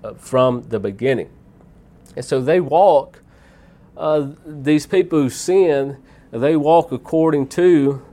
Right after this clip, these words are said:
Satan. They walk according to, uh, the course of the world, uh, walking according to the ruler of this world. Now, with all this being said,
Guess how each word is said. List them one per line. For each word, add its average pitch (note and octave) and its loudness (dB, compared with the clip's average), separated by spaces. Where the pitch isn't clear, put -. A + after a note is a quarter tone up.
Satan. D#3 0
They A#2+ 2
walk D3 2
according D#3+ 0
to, B2+ 0
uh, B2 2
the A2+ 0
course D#3+ 0
of B2+ -8
the A#2 -2
world, A2 2
uh, A2+ -6
walking C#3 2
according D3 0
to D3+ -2
the C#3 -2
ruler A#2+ 2
of A2 0
this A#2 -2
world. G#2+ 0
Now, C3+ 0
with B2 -4
all G#3+ 2
this F#3 0
being D3+ 0
said, A2 0